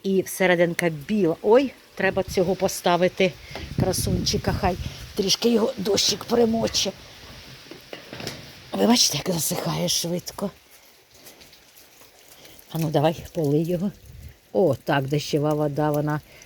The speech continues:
корисна. О, так, дивись, як гарно <laughs> придумано. Так я купила ото в люди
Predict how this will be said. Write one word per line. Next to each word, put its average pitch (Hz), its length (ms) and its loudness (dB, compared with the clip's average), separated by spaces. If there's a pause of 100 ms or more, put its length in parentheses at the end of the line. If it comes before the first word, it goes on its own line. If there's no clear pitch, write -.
(120)
корисна. 160 960 2 (280)
О, 190 120 -4 (160)
так, 110 100 -18 (100)
дивись, 165 260 -2
як 135 100 -4
гарно 117 360 -6 (400)
<laughs> - 400 -16
придумано. 147 680 0 (2250)
Так - 160 0
я 240 60 4
купила 190 400 4
ото 180 200 2
в 180 100 0
люди 170 360 2